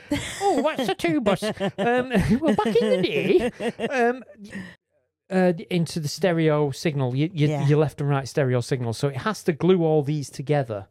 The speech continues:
Speaker 1: Mm-hmm.
Speaker 2: like your kick and your snares, and it glues them all together as one and just presents a stereo file, which we call, well, the two, the two stereo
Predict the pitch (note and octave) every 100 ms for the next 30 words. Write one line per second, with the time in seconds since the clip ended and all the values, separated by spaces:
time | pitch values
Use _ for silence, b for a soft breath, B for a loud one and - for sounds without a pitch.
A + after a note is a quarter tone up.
0 | - F3+ F3 C3+ C3 D3 - - A#2+ -
1 | A#2 A2+ - B2+ A2+ B2+ C#3 - C#3+ D#3
2 | C3+ C3 C3 B2+ - C3 A#2+ A#2+ - B2
3 | A2+ A2+ A2+ - _ _ - B2+ B2 B2
4 | - A#2 - A2+ A2+ G#2+ - D3+ B2+ A2+
5 | A#2 - B2 - A#2+ A#2 A2+ b b b
6 | _ _ _ _ _ _ _ A#2 A2+ -
7 | C#3+ - A#2 - _ B2 - C3 - -
8 | A2+ A2 G#2